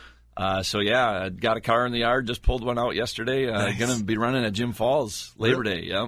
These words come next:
Speaker 2: All right, I'm gonna stop over
Speaker 1: So,
Speaker 2: and watch it,
Speaker 1: yep,
Speaker 2: man.
Speaker 1: that'll be, that'll be the next. I'm building a seventy-eight Ford L T D is gonna be on the,
Speaker 2: Ooh,
Speaker 1: on the
Speaker 2: nice.
Speaker 1: crush list. So
Speaker 2: We're gonna, I'm gonna check that out, man.
Speaker 1: So, yeah, Fast and Furious.
Speaker 2: Uh-huh.
Speaker 1: Um,
Speaker 2: Interest-,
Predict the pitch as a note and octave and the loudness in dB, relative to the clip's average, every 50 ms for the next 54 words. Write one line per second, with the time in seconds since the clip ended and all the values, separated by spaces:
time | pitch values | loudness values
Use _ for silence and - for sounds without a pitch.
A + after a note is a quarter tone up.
0 | - - G2 A2 C#3+ F#3 - - - F#2 G2+ A#2 A#2+ G#2+ - - A2 A2 - G#2+ | -6 -4 -4 -2 -2 -2 -4 -6 -8 -8 -8 -8 -8 -10 -6 -6 -6 -6 -4 -4
1 | G#2+ B2+ B2 A2+ G2 F#2 F#2+ G2 G2 G2 F#2+ F#2+ F#2+ G2 A2+ G#2 C3 - - - | -6 -4 -2 0 0 0 0 0 -2 -2 -2 -2 -2 -2 -4 -4 -8 -12 -16 -10
2 | G2+ F#2+ F#2 G2+ G#2+ G#2 G2+ A2 A2+ A2 G#2 G2+ G2 F#2+ - _ _ _ _ - | -6 -4 -2 -2 -2 -4 -4 -4 -4 -4 -4 -6 -8 -10 -14 _ _ _ _ -8
3 | G2 G#2+ A2+ G#2+ A2+ A2+ G#2+ G#2+ G#2+ A2+ A#2 A2+ - - G2+ G2+ F#2+ F2+ G#2 G#2 | -6 -4 -2 -2 -2 -2 -2 -2 -4 -4 -4 -4 -8 -8 -8 -8 -4 -4 -4 -4
4 | G#2+ G2+ F#2 F#2 - - A#2 A#2 A#2 A#2+ A#2 A2+ A2+ A#2 B2 - - - - - | -4 -6 -6 -8 -4 -2 -2 -2 -2 -2 -2 0 0 -2 -2 -4 -8 -12 -12 -12
5 | - _ _ _ A#2+ A2+ C3 C#3 A#2+ - A#2 B2 A#2+ G#2 - - A#2 A#2 A2 A2 | -16 _ _ _ -2 -2 0 -2 -2 -2 -4 -4 -4 -6 -8 -8 -6 -6 -4 -4
6 | A#2 A2+ G#2 G2 E2 C#2+ D#2 - - F#2+ F#2 F2 F#2+ F#2+ F#2 F#2+ F#2 F2+ E2+ D#2 | -4 -4 -4 -4 -6 -8 -8 -10 -8 -8 -6 -4 -4 -4 -4 -6 -6 -8 -8 -10
7 | D2+ - - - - - _ _ _ _ _ - - - G2+ G#2 G#2 G2+ - - | -12 -14 -20 -20 -20 -20 _ _ _ _ _ -20 -10 -8 -6 -4 -4 -6 -2 -2
8 | A2+ G2+ G2+ - - F#2+ F2+ F2 - - - - - F#2+ F#2 F2 F2 E2+ - - | -2 0 0 -2 -4 -4 -6 -6 -6 -8 -12 -10 -8 -8 -8 -8 -8 -12 -14 -12
9 | F2 F#2 G2+ A2+ G2+ F#2+ F2 E2 - - F#2+ G#2+ B2 G#2 E2 - - F#2+ F#2 - | -12 -10 -10 -8 -8 -10 -10 -12 -14 -12 -12 -10 -8 -10 -10 -10 -10 -12 -10 -8
10 | G2+ F#2+ F2+ F2 D#2+ D2+ D2+ D2+ D2+ D2+ D2 D2 - - - B2 C3 C#3 C#3+ C#3 | -8 -8 -6 -8 -8 -10 -10 -12 -12 -12 -12 -12 -6 -2 2 2 4 4 4 2
11 | B2 - - C#3+ C#3 C3+ - - D3 C3 - B2 C#3 C#3+ C#3+ B2 A2+ - - - | 0 0 0 0 0 0 -2 -4 -6 -6 -4 -4 -2 -2 -2 -2 -2 -4 -8 -10
12 | - - _ - - - F2+ G2+ G2 G2 G2 F#2+ F#2+ F#2+ F#2 F2+ E2+ - - _ | -12 -16 _ -20 -14 -10 -6 -4 -4 -2 -2 -4 -4 -6 -8 -10 -12 -14 -20 _
13 | _ _ _ _ _ F2 G#2+ D3 - - G#3+ - - | _ _ _ _ _ -10 -10 -10 -10 -12 -12 -14 -16